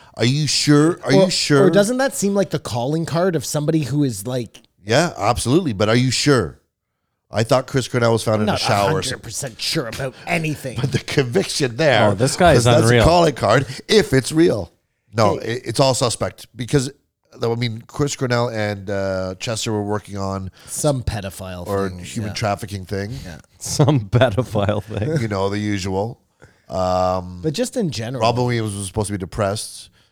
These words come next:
Speaker 1: Michael, uh,
Speaker 2: Well,
Speaker 1: Hutchinson.
Speaker 2: Anthony Bourdain came out heavy against, um, fatso rapist there.
Speaker 1: Harvey Weinstein?
Speaker 2: Yeah, 'cause his, uh, his girlfriend
Speaker 3: Girlfriend, yeah.
Speaker 2: had been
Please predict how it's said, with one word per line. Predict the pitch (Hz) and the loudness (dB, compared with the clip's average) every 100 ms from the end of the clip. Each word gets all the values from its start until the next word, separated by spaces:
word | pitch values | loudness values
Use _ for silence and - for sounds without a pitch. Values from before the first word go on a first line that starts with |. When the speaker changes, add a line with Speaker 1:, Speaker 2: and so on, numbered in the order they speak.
| _ _ _ | _ _ _
Speaker 1:
Michael, | 110 110 110 107 113 - | -2 0 -2 -2 -4 -10
uh, | 143 | -2
Speaker 2:
Well, | 143 131 120 | 0 0 0
Speaker 1:
Hutchinson. | 113 131 110 - 110 | -2 -2 -6 -4 -2
Speaker 2:
Anthony | 151 170 160 190 165 | 0 0 0 2 2
Bourdain | 143 143 139 156 147 | 2 -2 -2 -2 -2
came | - 139 | -4 -4
out | 131 117 | -4 -6
heavy | - 147 156 139 123 123 - | -6 -2 -2 -2 -6 -8 -8
against, | 127 123 113 107 - - | -8 -6 -8 -10 -12 -12
um, | 113 110 104 101 101 95 87 _ _ _ _ _ _ _ _ _ _ | -12 -10 -10 -10 -12 -14 -16 _ _ _ _ _ _ _ _ _ _
fatso | - - 151 123 - - 143 123 110 | -20 -8 -6 -6 -8 -6 -4 -4 -6
rapist | 110 143 143 104 92 - | -4 -4 -4 -8 -8 -10
there. | 107 98 110 143 _ _ _ _ _ _ | -10 -10 -12 -14 _ _ _ _ _ _
Speaker 1:
Harvey | 98 104 92 | -8 -6 -4
Weinstein? | 92 98 120 127 | -4 -4 -6 -4
Speaker 2:
Yeah, | 143 127 110 | -2 -4 -6
'cause | 131 113 | -6 -4
his, | 143 143 117 101 - | -2 -2 -4 -8 -10
uh, | 123 120 113 110 - | -8 -8 -8 -10 -8
his | 123 143 110 - | -4 -2 -4 -6
girlfriend | 139 120 104 98 113 92 85 | -2 0 0 -2 -2 -6 -6
Speaker 3:
Girlfriend, | |
yeah. | 90 87 87 - | -6 -6 -8 -8
Speaker 2:
had | 120 120 98 _ - | -6 -6 -10 _ -8
been | 131 120 120 117 | -8 -6 -8 -10